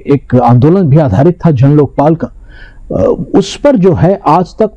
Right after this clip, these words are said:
उन लोगों ने कोई काम नहीं किया है, ये बात सत्य है। एक बड़ा ही powerful एंटी करप्शन watchdog create करना था जन लोकपाल बिल के रूप में,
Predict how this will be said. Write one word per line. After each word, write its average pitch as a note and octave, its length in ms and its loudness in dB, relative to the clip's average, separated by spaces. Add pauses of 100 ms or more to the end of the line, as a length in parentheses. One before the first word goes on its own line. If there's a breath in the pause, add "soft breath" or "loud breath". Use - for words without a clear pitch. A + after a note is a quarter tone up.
उन D#3+ 80 4
लोगों D3+ 320 2
ने E3+ 140 0
कोई F3 300 0
काम C3 340 0
नहीं C3+ 200 0
किया C#3 240 0
है, C#3 160 -2 (200)
ये A2+ 240 2
बात A#2+ 320 -6
सत्य - 400 -8
है। - 200 -14 (600 loud breath)
एक G3 160 0
बड़ा A#3+ 140 2
ही C#4 200 2
powerful G3+ 580 0
एंटी D#3+ 280 0
करप्शन D#3+ 400 -2
watchdog C#3 520 0
create C3+ 240 2
करना C#3 300 0
था - 260 -12
जन B2+ 160 0
लोकपाल C3 360 0
बिल C3+ 180 2
के C3 120 0
रूप C#3 200 0
में, G#2 100 -8